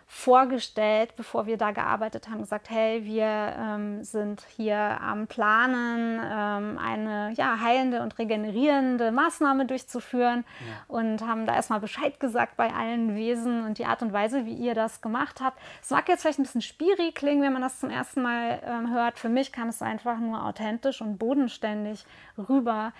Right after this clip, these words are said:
Speaker 2: Ja.
Speaker 1: äh, auf eine ganz schöne Art, ähm, ja,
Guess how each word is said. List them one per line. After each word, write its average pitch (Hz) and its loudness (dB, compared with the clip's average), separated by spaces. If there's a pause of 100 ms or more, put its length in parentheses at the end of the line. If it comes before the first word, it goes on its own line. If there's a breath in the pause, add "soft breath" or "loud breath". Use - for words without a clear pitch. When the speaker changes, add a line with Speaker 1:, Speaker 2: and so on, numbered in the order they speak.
(260 loud breath)
Speaker 2:
Ja. 220 -4
Speaker 1:
äh, - -2
auf 226 -4
eine 233 -2
ganz 214 0
schöne 226 -2
Art, 208 -2
ähm, 208 -4 (160)
ja, 208 0